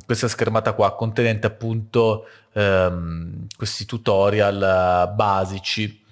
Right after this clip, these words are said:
offerti da, mm, da, da Adobe. Niente, questa è la parte di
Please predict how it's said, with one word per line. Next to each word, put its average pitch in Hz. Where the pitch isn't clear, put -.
offerti 98
da, 90
mm, 80
da, 92
da 90
Adobe. 98
Niente, 107
questa 139
è 110
la 110
parte 104
di 101